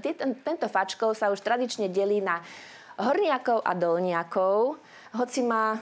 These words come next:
asi šesťsto obyvateľov, už sa to tak trošku začína vraj aj stierať, lebo nevedia, či ešte urobia dve skupiny, ale a-, aj tých horniakov, aj dolniakov.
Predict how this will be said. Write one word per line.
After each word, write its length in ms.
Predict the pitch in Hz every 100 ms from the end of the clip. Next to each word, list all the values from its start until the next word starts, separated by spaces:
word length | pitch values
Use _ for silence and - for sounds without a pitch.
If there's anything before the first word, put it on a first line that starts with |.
| 240
asi 160 | 220
šesťsto 440 | 214 254 - 196 180
obyvateľov, 840 | 190 190 190 202 196 196 214 214
už 40 | 214
sa 120 | 214
to 80 | 208
tak 120 | 202
trošku 320 | 202 - 196
začína 320 | 190 202 196
vraj 240 | 190 190 185
aj 280 | 190 190 -
stierať, 400 | 185 185 190 185
lebo 240 | 185 185
nevedia, 480 | 180 180 185 180 185
či 240 | 185 185
ešte 280 | 180 - 185
urobia 640 | 180 185 185 185 180 180 180
dve 160 | 185
skupiny, 640 | 185 - 185 185 196 202 196
ale 360 | 185 185 185 180 - - - -
a-, 200 | - - -
aj 120 | 196 208
tých 120 | 202
horniakov, 560 | 202 196 196 190 202 202
aj 160 | 180
dolniakov. 960 | 180 185 202 196 202 214 214 220 233